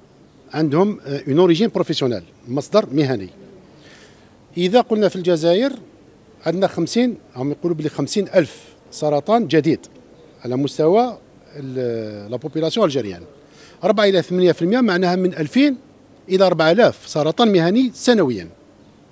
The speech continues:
هذا، هذوما ال-، على المستوى الدولي.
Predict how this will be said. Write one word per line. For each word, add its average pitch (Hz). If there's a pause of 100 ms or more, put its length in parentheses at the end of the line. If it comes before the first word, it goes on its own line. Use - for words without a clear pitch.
(2250)
هذا، 170 (460)
هذوما 214
ال-، 139
على 127
المستوى 196
الدولي. 127